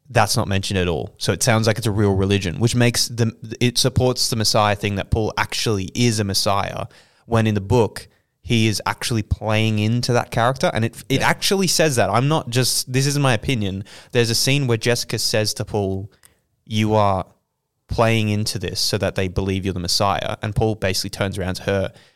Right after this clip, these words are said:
Speaker 1: and says, "You're one to talk. You, your people created these rumors in the first place."
Speaker 2: Yeah.
Speaker 1: Once again, we see that Paul and Jessica are not good people necessarily. They're very complicated characters.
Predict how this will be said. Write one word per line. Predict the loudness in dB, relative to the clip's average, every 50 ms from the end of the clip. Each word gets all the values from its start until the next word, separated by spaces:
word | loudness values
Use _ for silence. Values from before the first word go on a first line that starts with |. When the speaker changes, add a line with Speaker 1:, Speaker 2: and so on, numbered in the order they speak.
| _
Speaker 1:
and | -6 -2
says, | 0 2 2 2 0 -2 -4 -6 -10 _ _ _ _ _
"You're | 0 2 4 4 4
one | 4 2 2
to | 0 -2
talk. | -4 -2 0 0 0 -2 -2 0
You, | 0 2 2 0 0
your | -2 -2 0 2 2 4 4 4 2 0
people | -4 -6 -4 -2 -2 -2 0 -2 -4
created | -4 -4 -4 -2 0 2 2 2 2 2 0 -2 -2
these | -2 -2 -2 -2 -2 -2
rumors | 0 0 0 0 -2 -4
in | -4 -6
the | -6
first | -2 0 0 0 0 0 -2
place." | -4 -6 -4 -4 -6 -6 -4 -2
Speaker 2:
Yeah. | -2 -4 -4 -6 _ _
Speaker 1:
Once | 0 0 2 2
again, | 2 2 0 0 0
we | 0
see | 0 0 0
that | -2 -2 -4 -4
Paul | 0 0 2 2 0 -2 -4 -4 -2
and | 0 0 0 0 0
Jessica | 0 -2 -2 -2 -4 -4 -4 -4 -4
are | -2
not | 0 0 0 0 0 -4 -12 -20 _ _ _ _
good | 0 2 2 2 2 0
people | -2 -2 -2 -2 -2 -2 -2 -2
necessarily. | -2 -2 -2 -2 -2 -2 -4 -4 -4 -4
They're | -4 -2
very | 0 0 0 0
complicated | -2 -4 -4 -4 -4 -4 -6 -6 -6 -6 -6 -6 -8 -6
characters. | -4 -4 -4 -4 -6 -10 -16 -16 -14 -14 -14 -14